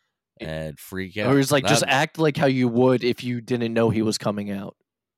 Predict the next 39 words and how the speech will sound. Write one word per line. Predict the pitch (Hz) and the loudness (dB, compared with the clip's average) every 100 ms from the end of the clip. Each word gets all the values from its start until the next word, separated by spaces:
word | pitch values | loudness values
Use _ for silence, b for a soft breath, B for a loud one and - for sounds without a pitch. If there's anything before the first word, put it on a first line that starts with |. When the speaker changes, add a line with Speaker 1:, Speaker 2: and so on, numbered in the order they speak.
| _ _ 92 | _ _ -4
Speaker 2:
Right. | 92 | -2
Speaker 1:
Like, | 110 110 - _ - | 0 -2 -6 _ -4
just | 143 - _ _ _ _ _ - | -4 -4 _ _ _ _ _ -4
be, | 131 123 120 123 | 0 0 0 -4
be | - 123 | -4 -2
genuine. | 120 117 110 113 - | 0 0 0 -6 -8
<laughs> | 107 _ _ _ _ - - _ _ - | -20 _ _ _ _ -20 -20 _ _ -4
He's | 147 | 0
Speaker 2:
I | 160 | 4
Speaker 1:
like, | 190 | 4
"All | |
right, | 311 123 | 4 2
I'm | |
gonna | 170 | 0
Speaker 2:
hundred | 113 | -2
percent | |
Speaker 1:
f-, | - | 0
like, | 131 98 | -2 -2
fuck | - 127 - | -2 -4 -2
you. | 123 139 | -2 0
I'm | 139 | 0
gonna | 139 110 | -2 -4
flick | 127 120 | -4 -6
him | 113 | -4
off." | 113 127 135 - - | -2 -2 -4 -8 -16
Like | 113 104 - _ - | -10 -10 -10 _ -6
Speaker 2:
I, | 123 135 | -2 -2
I | - 135 | 0 0
really | 143 156 185 165 | 2 0 0 0
don't | 147 131 | -2 -4
think, | - 131 123 | -6 -8 -8
though, | 120 110 107 | -4 -2 -2
like, | 101 98 | -4 -6
some | 139 135 | -8 -8
people | 147 123 117 | -8 -6 -6
are, | 104 | -4
like, | 95 92 | -4 -6
saying, | - 98 92 | -8 -6 -6
like, | 90 85 | -6 -8